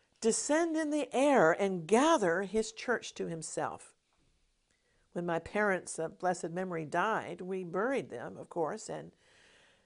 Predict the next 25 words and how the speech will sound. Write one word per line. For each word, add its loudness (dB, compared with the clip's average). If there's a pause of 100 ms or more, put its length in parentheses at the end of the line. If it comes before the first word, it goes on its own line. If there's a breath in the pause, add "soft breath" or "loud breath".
(120 soft breath)
they 6
went 2
on 2
to -2
be 0
with 0
the 0
Lord, 4
their 0
spirits, -4
whom -4
they 0
served -2
all 0
of -2
their 0
lives. 2 (880 soft breath)
But 6
when 0
the 4
Lord 6
descends 4
with 4
a 4
shout 2